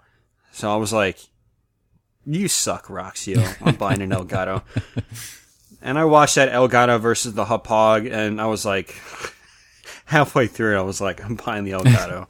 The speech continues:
Speaker 2: <laughs>
Speaker 1: I just charged it to my credit card on Amazon, so two days later, it showed up at my door.
Speaker 2: Man, that's exciting. I, I, hopefully,
Speaker 1: So
Speaker 2: you know, you don't experience any problems with this, and
Speaker 1: It was very
Speaker 2: 'cause it sounds
Speaker 1: frustrating,
Speaker 2: like
Speaker 1: so
Speaker 2: the, the, the production workflow is gonna be a million times easier.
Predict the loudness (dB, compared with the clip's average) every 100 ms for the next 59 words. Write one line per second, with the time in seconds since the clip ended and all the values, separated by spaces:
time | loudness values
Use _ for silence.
0 | -18 -18 -18 -18 -12 2 4 4 0 6
1 | 6 6 2 -4 -4 -2 -2 -2 -4 -2
2 | -2 -2 -2 -4 -4 -8 -8 -6 -6 -4
3 | -4 -6 -10 -18 -12 -6 -2 2 2 4
4 | 4 4 2 2 0 0 -2 -2 0 2
5 | 2 2 -4 _ -2 2 4 2 2 2
6 | 2 0 2 4 4 0 -6 -16 _ _
7 | -6 0 0 0 -4 4 8 8 6 4
8 | 6 6 6 6 6 6 4 6 4 2
9 | -12 -6 -4 2 4 4 2 2 2 2
10 | 0 -4 -4 -2 -2 -4 -4 -4 -6 -6
11 | -6 -2 0 2 4 2 4 6 6 4
12 | 2 2 0 0 2 0 -2 -4 -6 -8
13 | -6 -6 -6 -4 0 4 4 4 4 4
14 | 4 2 2 4 4 2 0 2 4 4
15 | 4 4 0 0 -2 -2 -4 -4 -2 -4